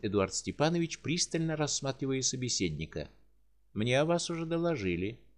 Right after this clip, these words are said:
«Да-да, все именно так. Вы, я так понимаю, в этом заведении отвечаете за безопасность, особист, так сказать».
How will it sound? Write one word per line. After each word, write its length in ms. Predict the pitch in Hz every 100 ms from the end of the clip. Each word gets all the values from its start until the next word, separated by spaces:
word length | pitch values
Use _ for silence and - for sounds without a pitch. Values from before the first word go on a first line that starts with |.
| - - - - -
«Да-да, 520 | - 64 71 87 120 123 -
все 180 | -
именно 360 | 80 85 87 78
так. 400 | - 80 107 - - - -
Вы, 140 | 104
я 100 | 123
так 220 | 120 120 -
понимаю, 420 | 117 117 131 127
в 40 |
этом 200 | 117 117
заведении 680 | 98 107 104 95 104 120 135 - -
отвечаете 580 | 104 104 98 107 110 107
за 160 | 101
безопасность, 880 | 107 95 98 - 135 131 110 95 -
особист, 720 | 120 - 95 82 147 180 - - -
так 220 | 90 -
сказать». 520 | - 95 87 - -